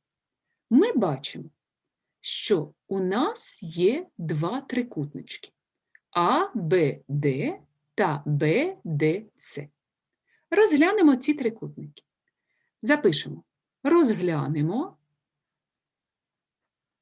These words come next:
трикутник А Б Д та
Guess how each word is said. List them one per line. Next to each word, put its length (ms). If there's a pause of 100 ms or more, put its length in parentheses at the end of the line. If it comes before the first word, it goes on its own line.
(2500)
трикутник 1040 (200)
А 180
Б 200
Д 480 (3000)
та 420